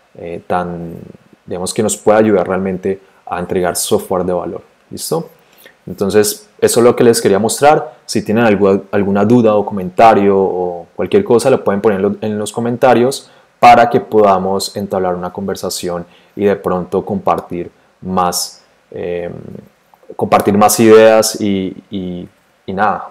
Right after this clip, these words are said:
poder ten-, se-, hacer eso más interactivo, ¿listo? Entonces, si les gusta vi-, este video, por favor no olviden darle like, compartirlo con sus compañeros de trabajo.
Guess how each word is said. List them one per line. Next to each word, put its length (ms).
poder 380
ten-, 260
se-, 360
hacer 220
eso 160
más 280
interactivo, 720
¿listo? 340
Entonces, 1080
si 120
les 140
gusta 260
vi-, 200
este 200
video, 240
por 140
favor 220
no 80
olviden 320
darle 200
like, 400
compartirlo 880
con 120
sus 440
compañeros 600
de 100
trabajo. 400